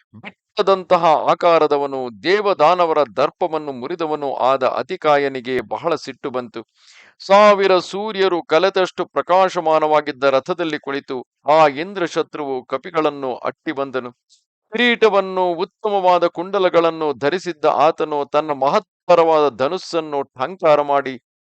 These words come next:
ತನ್ನ ಹೆಸರನ್ನು ತಿಳಿಸುತ್ತಾ ಗಟ್ಟಿಯಾಗಿ ಧ್ವನಿ ಮಾಡಿದನು. ಆ ಸಿಂಹ ಧ್ವನಿಯಿಂದಲೂ ಹೆಸರು ಕೂಗುವುದರಿಂದಲೂ ಭಯಂಕರವಾದ ಧನುಸ್ಸಿನ ಶಬ್ದದಿಂದಲೂ ಕಪಿಗಳನ್ನು ಭಯಪಡಿಸಿದನು. ಅವನ ದೇಹದ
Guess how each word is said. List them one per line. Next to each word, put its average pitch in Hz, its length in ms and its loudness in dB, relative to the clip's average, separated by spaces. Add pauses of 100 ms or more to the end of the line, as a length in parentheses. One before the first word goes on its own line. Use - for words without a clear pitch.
(120)
ತನ್ನ 175 180 0
ಹೆಸರನ್ನು 170 560 -4
ತಿಳಿಸುತ್ತಾ 147 640 -4
ಗಟ್ಟಿಯಾಗಿ 143 840 -4
ಧ್ವನಿ 110 300 -14
ಮಾಡಿದನು. 131 460 -4 (600)
ಆ 180 360 6
ಸಿಂಹ 196 440 -2
ಧ್ವನಿಯಿಂದಲೂ 160 920 -2
ಹೆಸರು 190 480 -2
ಕೂಗುವುದರಿಂದಲೂ 165 1000 -4
ಭಯಂಕರವಾದ 165 880 0
ಧನುಸ್ಸಿನ 160 640 -4
ಶಬ್ದದಿಂದಲೂ 147 840 -4
ಕಪಿಗಳನ್ನು 147 640 -4
ಭಯಪಡಿಸಿದನು. 127 800 -8 (600)
ಅವನ 196 380 6
ದೇಹದ 202 460 4